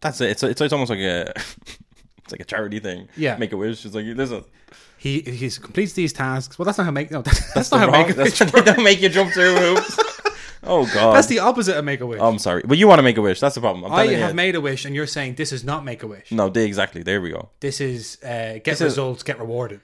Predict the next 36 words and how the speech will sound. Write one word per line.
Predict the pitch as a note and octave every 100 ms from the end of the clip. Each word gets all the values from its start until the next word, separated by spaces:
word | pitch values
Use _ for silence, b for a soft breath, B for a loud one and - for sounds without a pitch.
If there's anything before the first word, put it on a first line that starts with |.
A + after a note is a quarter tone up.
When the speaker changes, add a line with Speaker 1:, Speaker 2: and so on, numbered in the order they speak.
| _
Speaker 1:
Yeah, | A3+ D3
i-, |
if | E3+ F#3 G3
you | B3 C#4
can't, | - F3+ - - - _ _ _
Speaker 2:
Yeah. | B2+ G#2 _
Speaker 1:
if | B2
you | E3
can't | F#3
get | D3
the | A#2+
Speaker 2:
For |
the | B2+ F3
Speaker 1:
maximum |
Speaker 2:
listener, | G3+ - D#3
Speaker 1:
out | -
of |
that, | D#3
Speaker 2:
Enzo's |
pointing | - D3 C#3+ B2
to | A2 B2
a |
big | A2+ B2
computer | A#2+ A#2+ A#2+
Speaker 1:
if |
Speaker 2:
that | A2+
Speaker 1:
you | D3
can't | F#3
Speaker 2:
we | D#3+
Speaker 1:
get |
the | C3+
Speaker 2:
have. | B2
Speaker 1:
maximum | A2 A#2
out | G2+
of |
that, | G#2 G2